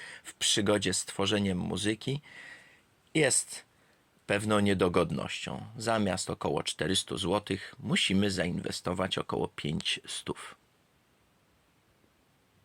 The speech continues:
Za te dodatkowe sto złotych dostajemy coś ponad sto brzmień i kilka zestawów bębnowych, które są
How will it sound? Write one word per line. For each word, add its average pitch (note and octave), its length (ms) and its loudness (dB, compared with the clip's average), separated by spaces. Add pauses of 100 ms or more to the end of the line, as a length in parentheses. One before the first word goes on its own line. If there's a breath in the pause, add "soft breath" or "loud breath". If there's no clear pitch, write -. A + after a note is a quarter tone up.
(1120 soft breath)
Za G#2+ 200 2
te A2+ 140 0
dodatkowe A2+ 560 2
sto - 200 0
złotych C#3 540 -2
dostajemy G2+ 840 2 (640 soft breath)
coś - 220 2
ponad G#2+ 380 2
sto - 280 2
brzmień G2+ 800 2
i - 80 -12
kilka G2+ 280 -2
zestawów G2 560 -2
bębnowych, F2+ 840 0 (720 loud breath)
które F4 340 4
są F3 420 4